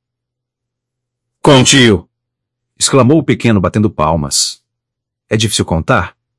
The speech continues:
Imaginem os senhores que o rio São Francisco se despenha, com toda a sua massa formidável de água, de uma altura de oitenta e um metros.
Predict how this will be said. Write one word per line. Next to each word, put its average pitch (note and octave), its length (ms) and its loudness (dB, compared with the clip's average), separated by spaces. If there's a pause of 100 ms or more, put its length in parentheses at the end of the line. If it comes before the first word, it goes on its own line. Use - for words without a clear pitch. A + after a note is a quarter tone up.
(380)
Imaginem D3 480 2
os D3 80 0
senhores A#2+ 560 2
que - 80 -2
o B2+ 40 4
rio D3+ 180 2
São E3 160 -2
Francisco D3+ 520 0
se - 140 0
despenha, A2+ 580 0 (320)
com C3+ 160 2
toda D3 300 0
a B2+ 40 0
sua A#2+ 200 2
massa B2+ 260 2
formidável G#2+ 640 2
de G2+ 160 2
água, F#2 420 -2 (120)
de F#2 120 -4
uma G2 120 2
altura B2+ 420 0
de G#2 80 0
oitenta A#2+ 460 0
e G#2+ 40 2
um G2 60 2
metros. - 640 -2